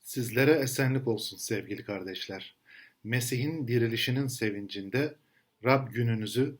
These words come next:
bereketlesin. Bugün Hoşea altıncı bölümde ilk altı ayete bakacağız. Paskalya haftasının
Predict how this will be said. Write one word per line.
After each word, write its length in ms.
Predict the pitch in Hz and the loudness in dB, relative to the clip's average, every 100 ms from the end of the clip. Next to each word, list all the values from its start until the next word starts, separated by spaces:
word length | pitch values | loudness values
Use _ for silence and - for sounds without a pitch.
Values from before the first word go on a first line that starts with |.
| - | -2
bereketlesin. 760 | 113 104 - 101 - 92 - 95 _ _ _ _ _ _ - - - - _ _ _ _ 175 | 0 0 -4 -8 -8 -10 -10 -14 _ _ _ _ _ _ -18 -18 -20 -20 _ _ _ _ -4
Bugün 380 | 220 185 175 - - | 2 2 0 -6 -6
Hoşea 600 | 131 127 180 131 113 - - _ _ - | -2 2 4 4 4 -2 -12 _ _ -2
altıncı 540 | 117 117 123 120 127 | -2 0 -2 0 0
bölümde 520 | 110 104 95 120 127 - _ _ _ - | -2 -4 -4 -4 -4 -8 _ _ _ -6
ilk 400 | 165 165 - - - | -4 -4 -10 -8 0
altı 360 | 120 117 131 | 2 2 2
ayete 440 | 117 107 107 107 104 | 0 0 -2 -6 -6
bakacağız. 760 | 95 - 101 92 - - - _ _ _ _ _ - _ _ _ _ _ _ _ - | -8 -10 -10 -10 -10 -12 -14 _ _ _ _ _ -20 _ _ _ _ _ _ _ -8
Paskalya 580 | 117 117 196 185 131 | -6 -2 2 4 4
haftasının 680 | 110 101 110 - 101 160 - | 2 -6 -8 -6 -4 -6 -6